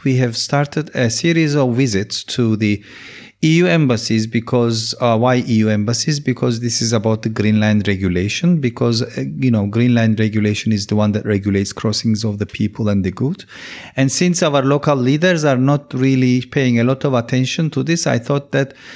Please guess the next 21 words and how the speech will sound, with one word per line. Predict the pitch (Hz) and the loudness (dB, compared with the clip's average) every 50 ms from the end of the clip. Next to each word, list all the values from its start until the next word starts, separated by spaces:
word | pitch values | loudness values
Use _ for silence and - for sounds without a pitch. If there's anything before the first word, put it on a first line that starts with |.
| - - - - - - _ - | -20 -20 -20 -20 -20 -18 _ -4
it | 139 127 - 139 | -4 -2 0 0
is | 127 120 | 0 0
important | 127 123 117 - 147 143 139 - 160 156 151 139 | 0 0 0 0 -2 -2 -2 -2 -2 -4 -2 -4
to | - 143 | -6 -6
continue, | - - 131 127 120 - - 139 139 139 139 143 139 135 139 - | -2 -2 -2 -2 -2 -2 -2 -2 0 2 2 2 2 0 -2 -2
um, | 135 127 123 120 117 113 110 104 104 113 - - 101 120 - 123 | 0 0 2 2 2 2 2 0 -2 -4 -10 -10 -8 -6 -4 -4
bringing | 127 123 123 123 135 139 131 131 135 135 139 | -2 0 0 0 2 0 0 0 0 0 2
awareness | 123 117 110 135 160 185 185 135 113 113 120 - - | 0 0 0 2 2 2 2 2 2 2 0 -2 -2
also | 139 135 131 - - 135 | -2 -2 -2 -2 -2 -2
at | 123 117 - | -4 -4 -2
the | - 120 | -2 0
European | 107 107 117 123 117 - 135 127 120 123 120 | 0 0 0 -2 -2 -2 -2 0 0 0 -2
Union | - 123 120 113 113 113 110 110 117 | -2 -2 0 2 2 2 2 2 2
level | 127 127 117 107 113 123 | 2 0 2 0 0 0
as | 127 131 127 135 | 0 -2 -2 -4
the | 139 139 | -4 -4
citizens, | - - 254 254 226 143 101 92 85 90 104 - 131 | -2 -2 -2 0 0 -2 -2 -2 -6 -6 -4 -2 -2
as | 127 120 113 | 0 0 0
the | 120 | -2
people | 117 117 - 139 135 - - 151 147 147 147 - - - - - - - - - | -2 -2 -2 -2 -2 0 0 0 0 0 -2 -6 -20 -20 -20 -20 -20 -20 -20 -12
who | - - 156 147 147 143 143 - - - - - | -4 0 0 2 2 0 0 -2 -6 -14 -16 -16